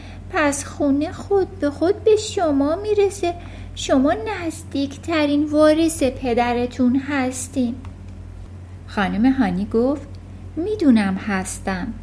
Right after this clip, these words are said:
اما خالم سندی درست کرده که طبق اون پدرم به خاطر لطفی که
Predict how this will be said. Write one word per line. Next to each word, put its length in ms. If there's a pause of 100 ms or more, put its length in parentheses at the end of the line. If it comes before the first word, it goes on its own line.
(340)
اما 220
خالم 460
سندی 560
درست 480
کرده 640
که 200
طبق 480
اون 220
پدرم 720
به 120
خاطر 360
لطفی 640
که 280